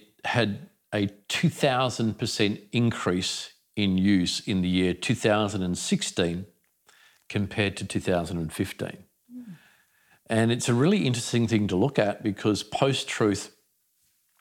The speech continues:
Speaker 1: uh, we, we live in the era of post-truth politics. Uh, it's easy to cherry-pick data and come to whatever conclusion you desire. And I think it's affecting our world so much today.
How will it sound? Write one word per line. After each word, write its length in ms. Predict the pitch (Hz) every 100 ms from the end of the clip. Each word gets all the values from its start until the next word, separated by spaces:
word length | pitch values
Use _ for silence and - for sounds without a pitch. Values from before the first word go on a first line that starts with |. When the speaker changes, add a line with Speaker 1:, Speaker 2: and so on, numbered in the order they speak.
| _ - - 139 120
Speaker 1:
uh, 140 | 107
we, 200 | 113 123
we 240 | 120 123 139
live 280 | 117 127 120
in 140 | 107
the 240 | 101 104 120
era 240 | 127 98
of 340 | 95 101 98 -
post-truth 680 | - 110 - - 104 98 - _ _
politics. 800 | - 147 156 - - - - - _ - - - - - _
Uh, 420 | 113 107 104 101 107
it's 160 | 104 -
easy 260 | 135 117 107
to 80 |
cherry-pick 680 | 98 - 113 110 - 110 107
data 440 | 107 98 107 120 110
and 200 | 98 98
come 280 | - 107
to 80 | 98
whatever 440 | 98 110 131 113 110
conclusion 880 | - 101 - 98 98 92 92 92 - _ _ - _ -
you 140 | 104
desire. 760 | 90 90 78 110 87 76 - - _ - - - - - -
And 100 | 120
I 60 |
think 160 | 117 170
it's 140 | 131
affecting 460 | 104 - 123 - 104
our 80 | 92
world 320 | 98 110 92
so 160 | - 101
much 300 | 104 98 -
today. 340 | 98 87